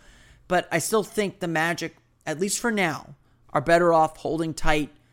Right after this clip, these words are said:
reevaluating things closer to, closer to the actual trade deadline, and see how the season shakes out. This roster's still coming together, and yeah, that's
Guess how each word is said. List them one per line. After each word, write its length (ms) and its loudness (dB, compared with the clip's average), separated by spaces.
reevaluating 680 4
things 260 -4
closer 440 -4
to, 80 -10
closer 380 -6
to 80 -10
the 100 -6
actual 400 -4
trade 240 -6
deadline, 360 -6
and 120 -10
see 240 -2
how 380 2
the 60 -4
season 380 -4
shakes 320 -4
out. 220 -12
This 180 -4
roster's 380 2
still 220 0
coming 340 -2
together, 400 0
and 240 -6
yeah, 160 2
that's 260 -4